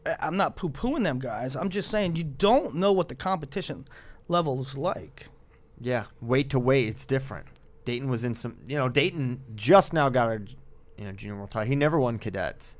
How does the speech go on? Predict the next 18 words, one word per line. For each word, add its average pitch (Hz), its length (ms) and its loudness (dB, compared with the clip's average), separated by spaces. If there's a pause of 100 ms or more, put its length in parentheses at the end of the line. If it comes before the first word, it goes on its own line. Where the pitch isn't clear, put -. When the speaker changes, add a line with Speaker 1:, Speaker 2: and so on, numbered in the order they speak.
(520)
Speaker 2:
So 156 280 6
it's, 170 280 4
it's 151 160 -4
tougher. 143 420 2 (360)
Um, 147 540 6 (1700)
yeah, 110 260 0
so 160 300 4
that's, 180 540 2 (640)
that's 156 180 2
pound 160 300 4
for 143 80 2
pound. 151 720 2 (300)
I, 139 260 -2 (320)
I 131 120 0
think 135 340 -2 (340)
you 120 140 0
have 127 140 2
to, 113 300 0